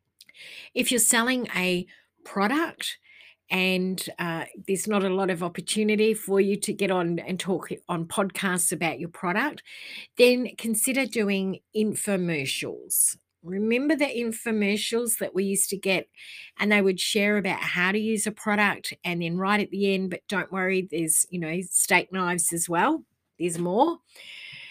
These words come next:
Those sort of infomercials where you can share, uh, about how to use a product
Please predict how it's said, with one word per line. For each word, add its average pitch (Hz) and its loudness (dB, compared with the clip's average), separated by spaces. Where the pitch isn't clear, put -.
Those 196 4
sort - 6
of 202 0
infomercials 208 -2
where 185 -2
you 202 -6
can 202 -4
share, 202 0
uh, 170 -4
about 175 0
how 185 0
to 190 0
use 180 -2
a 151 -10
product - -8